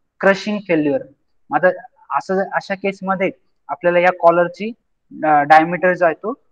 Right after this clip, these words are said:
find out करायचा, तो किती ठेवला म्हणजे तुमचं क्रशिंगच्या under तुम्ही safe राहू शकता, बरोबर? ते find out करायचंय. मग त्याच्यासाठी आपल्याला area find out करायचा. आता इथे सगळ्यात आधी काय तर या सॉकेटच्या कॉलरचा area आपल्याला find out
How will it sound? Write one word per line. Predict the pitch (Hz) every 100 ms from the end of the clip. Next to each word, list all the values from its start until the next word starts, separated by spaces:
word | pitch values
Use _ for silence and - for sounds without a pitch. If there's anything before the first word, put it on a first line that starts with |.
| -
find | 156 156
out | 160 160
करायचा, | 156 151 143
तो | 127 165 165 _
किती | - 180
ठेवला | 214 175 175 175
म्हणजे | 156 160
तुमचं | 165 165 165 196 220 _ _ _ -
क्रशिंगच्या | 180 - 196 190 196
under | 180 175
तुम्ही | 180 175 226 285 _ _
safe | - 196 196
राहू | 160 151
शकता, | 147 - -
बरोबर? | 131 208 262 _ _ _ 190
ते |
find | 185 156
out | 156 151
करायचंय. | 151 139 135
मग | 131 151
त्याच्यासाठी | 180 196 190
आपल्याला | 196 190 208 240 _ _ _ -
area | 180 190 190
find | 156 151
out | 151
करायचा. | 151 135 127 123 _ _ _
आता | 151 185
इथे | 190 220
सगळ्यात | 196 175 190
आधी | 190 196
काय | 208 196 185
तर | 202 220 - _ _ -
या | 180 220 - _ _ _
सॉकेटच्या | - 165 - 180 190 190
कॉलरचा | - 170 180 180 202
area | 170 175 180
आपल्याला | 165 170 196
find | 233 175 151
out | 156